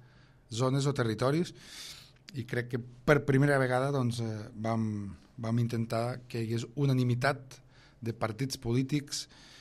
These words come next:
eh, ajuntaments, etcètera, i crec que vam sortir tots plegats molt satisfets i ara caldrà fer un seguiment i estar tots ben, eh, ben presents i atents a que això sigui així aquests propers mesos.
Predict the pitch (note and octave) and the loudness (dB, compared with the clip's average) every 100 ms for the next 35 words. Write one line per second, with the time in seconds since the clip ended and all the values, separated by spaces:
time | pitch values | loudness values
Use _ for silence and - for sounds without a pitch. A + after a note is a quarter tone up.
0 | - - A#2 A2+ A2 A#2 A2+ A2 B2+ A#2+ | -20 -18 -10 -8 -8 -8 -8 -4 0 2
1 | B2+ C#3 C#3+ - A2+ G#2 B2 C3 C#3 B2+ | 4 4 2 -2 -4 0 0 2 2 2
2 | A2 - - C#3+ C#3+ B2 G#2+ G#2+ - C3+ | 0 -6 -4 -4 -2 -2 -2 -6 -12 -18
3 | - B2 A#2+ A#2+ C3 B2 B2+ - - E3+ | -8 -6 -4 -2 0 0 -4 -12 0 2
4 | E3+ - B2+ B2+ B2+ C3+ C3 B2+ B2 A#2 | 2 0 0 -2 0 -2 0 -2 -4 -4
5 | B2+ B2 A#2+ B2 B2 A#2 B2 C3+ F3+ - | -4 -2 -2 -2 -2 -2 0 0 -2 -12
6 | - - - - - C#3+ C#3+ E3+ - C#3 | -20 -20 -20 -20 -4 4 6 4 2 0
7 | - C#3+ C#3+ D3+ G3 B3+ - - - - | 2 2 4 4 2 0 -6 -20 -20 -20
8 | - B2 A#2+ B2+ A#2+ C3 - A#2 G#2+ C3 | -4 -2 -2 -2 -2 -2 -2 -8 0 2
9 | B2+ A#2 G#2+ G#2 G2+ - A2+ A#2 A#2 A#2+ | 2 0 -2 -6 -10 -12 -4 -4 -2 -2
10 | A2+ B2+ D3 - - - A#2 A2+ B2 B2+ | 2 2 2 -2 -10 -8 -2 0 2 0
11 | C#3 C3+ A#2 A#2+ A#2 B2 A#2 A2+ - C3 | 0 -2 -2 0 0 2 2 2 2 -2
12 | C3 A#2+ A#2+ - A#2+ A#2+ G#2 G2+ F#2 F#2+ | -2 -4 -8 -4 -4 -2 -2 -2 -6 -8